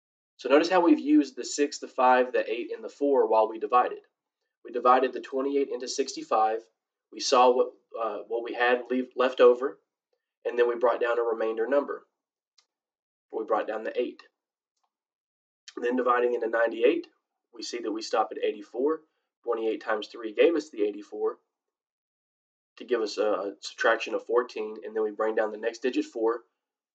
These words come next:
And now twenty-eight divides into one forty-four how many times? Twenty-eight, fifty-six,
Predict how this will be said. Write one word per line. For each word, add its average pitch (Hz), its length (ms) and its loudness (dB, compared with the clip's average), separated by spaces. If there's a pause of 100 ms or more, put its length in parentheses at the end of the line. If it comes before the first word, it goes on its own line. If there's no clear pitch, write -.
And 117 140 -6
now 120 240 6
twenty-eight 135 640 0
divides 120 400 2
into 110 180 0
one 110 220 -4
forty-four 110 520 -4
how 107 140 -4
many 104 160 -10
times? 156 540 -6 (380)
Twenty-eight, 117 640 -2
fifty-six, 127 840 -2